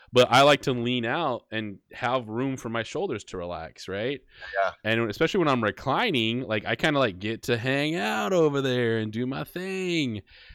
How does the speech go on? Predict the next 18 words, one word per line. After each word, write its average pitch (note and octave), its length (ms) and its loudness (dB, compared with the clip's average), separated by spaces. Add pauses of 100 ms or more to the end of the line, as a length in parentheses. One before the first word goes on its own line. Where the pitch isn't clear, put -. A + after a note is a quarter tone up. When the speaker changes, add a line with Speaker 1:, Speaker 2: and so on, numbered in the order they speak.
(320)
Speaker 1:
And C3 140 2
I B2+ 180 4
will G3+ 140 4
be F#3 160 -2
in E3+ 80 2
an A#2 120 -2 (120)
empty D#3+ 340 -4
theater, A#2+ 540 -2
and G#2+ 100 -2
I C3+ 80 2
will D#3+ 120 2
have D3 200 2
someone C#3 320 -2
sit - 360 -4 (380)
right B2 320 -4
next A#2+ 280 -6
to G2 80 -10
me. E2+ 240 -12